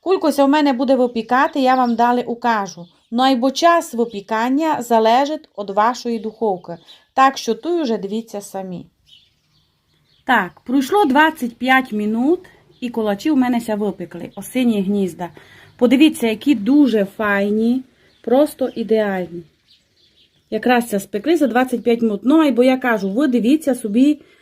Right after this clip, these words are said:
по своїй духовці. Чим буде ся мало май довго пекти,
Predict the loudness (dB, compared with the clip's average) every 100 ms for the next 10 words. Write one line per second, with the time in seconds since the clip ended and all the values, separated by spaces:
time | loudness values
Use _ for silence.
0 | _ -2 -2 2 6 6 6 4 2 2
1 | 2 -2 -8 0 2 4 2 2 2 2
2 | 0 -2 0 2 2 2 0 -4 0 0